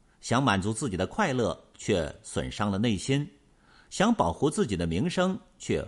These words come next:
胡作非为。像这样的人，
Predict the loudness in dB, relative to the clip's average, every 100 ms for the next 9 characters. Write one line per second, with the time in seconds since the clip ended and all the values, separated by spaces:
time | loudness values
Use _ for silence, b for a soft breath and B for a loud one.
0 | -12 -10 -4 0 0 0 0 0 0 -6
1 | -12 _ _ _ _ _ _ _ _ _
2 | B 0 2 4 4 2 0 0 -4